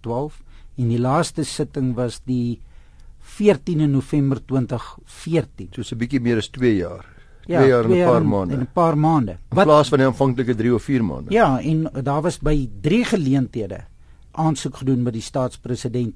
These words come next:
Speaker 1: dat die tydperk verleng moet word. Maar ek wil daarom net hier noem dat hierdie was nie 'n maklike kommissie nie. Die emosies was baie hoog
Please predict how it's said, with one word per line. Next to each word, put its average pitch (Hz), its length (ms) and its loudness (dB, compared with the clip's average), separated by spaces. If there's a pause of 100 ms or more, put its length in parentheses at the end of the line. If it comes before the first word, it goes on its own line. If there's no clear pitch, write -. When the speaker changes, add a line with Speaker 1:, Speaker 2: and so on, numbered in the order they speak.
(120)
Speaker 1:
dat 110 120 -8
die 107 160 -10
tydperk 120 600 -6
verleng 131 400 -2
moet 135 140 0
word. 98 220 -10
Maar 147 120 -2
ek 175 120 -8
wil 254 140 2
daarom 220 240 4
net 190 200 0
hier 143 180 0
noem 143 280 0 (400)
dat 127 320 -4
hierdie 160 460 0 (320)
was 135 240 0
nie 190 120 4
'n 170 80 4
maklike 120 500 -4
kommissie 98 440 -10
nie. 104 160 -8
Die 127 300 -2
emosies 143 640 2
was 117 320 -6
baie 151 300 2
hoog 165 420 0